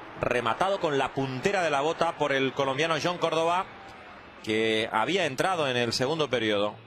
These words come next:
Bonita la jugada colectiva de varios jugadores del Español por dentro, que acaba con ese tiro de John Córdoba.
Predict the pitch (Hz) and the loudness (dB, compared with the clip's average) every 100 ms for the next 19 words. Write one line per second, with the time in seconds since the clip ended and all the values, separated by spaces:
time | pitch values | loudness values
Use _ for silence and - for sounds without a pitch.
0 | - - - - 95 113 131 127 107 131 | -20 -20 -20 -8 -4 -2 0 0 0 0
1 | 123 139 143 143 139 127 - 151 147 143 | 2 2 0 0 0 -2 -2 0 2 2
2 | 135 151 151 131 - 131 156 151 131 - | 2 2 0 0 0 0 2 0 0 -2
3 | - - - - - 107 117 123 131 160 | -6 -16 -20 -20 -8 -2 -2 0 0 0
4 | 151 135 156 156 160 165 175 - - - | 0 0 0 0 0 0 -2 -12 -20 -20
5 | - - - - - - 110 139 135 135 | -20 -20 -20 -20 -12 -4 0 2 2 0
6 | 139 135 139 139 143 - - - - - | 0 -2 0 2 0 -4 -16 -20 -20 -20
7 | - - - 110 110 143 135 156 139 120 | -20 -20 -4 0 2 0 2 0 2 2
8 | 104 | 0